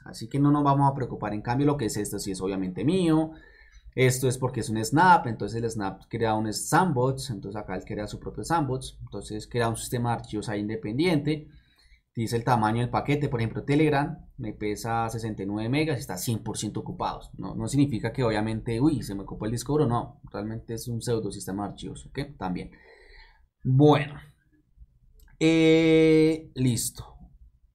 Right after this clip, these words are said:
¿Qué otro tenemos nosotros? Bueno, hablando de, de espacio y de almacenamiento y de localización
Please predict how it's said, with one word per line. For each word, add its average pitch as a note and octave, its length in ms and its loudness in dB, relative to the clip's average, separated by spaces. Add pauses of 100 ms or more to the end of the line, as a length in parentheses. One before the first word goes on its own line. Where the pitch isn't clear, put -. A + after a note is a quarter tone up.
(200)
¿Qué G3+ 140 8
otro G#3+ 180 6
tenemos F3 320 4
nosotros? D#3 640 0 (580)
Bueno, C#3 460 4 (480)
hablando F#3+ 440 8
de, A3+ 280 8
de D#3 220 4
espacio C#3+ 640 2
y C3+ 60 0
de C3 100 4
almacenamiento C3 1000 2
y C#3+ 280 4
de D3+ 180 10
localización C3+ 1400 0